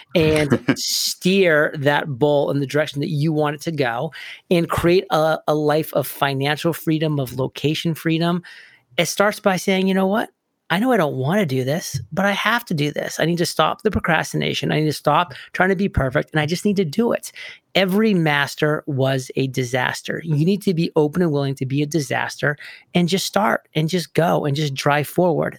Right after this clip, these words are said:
Speaker 1: That is the focus.
Speaker 2: Yeah, nice. Every master is, was a disaster. S-, team, listeners, it's never gonna be perfect. Just go for it. And, uh, John is sharing that with us. And John,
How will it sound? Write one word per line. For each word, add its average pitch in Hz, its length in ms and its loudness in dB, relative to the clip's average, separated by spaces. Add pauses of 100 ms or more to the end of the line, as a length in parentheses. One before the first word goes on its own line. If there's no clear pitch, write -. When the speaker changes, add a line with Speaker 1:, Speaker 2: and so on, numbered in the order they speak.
Speaker 1:
That 143 420 0 (180)
is 131 280 0
the 131 120 -2
focus. - 600 -4 (480)
Speaker 2:
Yeah, 101 140 6
nice. 98 560 2
Every 127 200 4
master 123 380 2
is, 110 200 0
was 113 220 4
a 104 60 2
disaster. 107 520 0
S-, - 200 -6 (140)
team, 151 340 2 (200)
listeners, 147 440 2
it's 127 220 -2
never 185 220 4
gonna 156 100 2
be 107 100 -2
perfect. 107 380 -2
Just 147 180 -4
go 117 160 4
for 104 220 0
it. - 160 -4 (400)
And, 107 260 0
uh, 110 220 2
John 117 480 2 (300)
is 113 180 2
sharing 113 300 2
that 110 100 2
with 110 140 4
us. 110 160 2
And 127 100 4
John, 165 260 2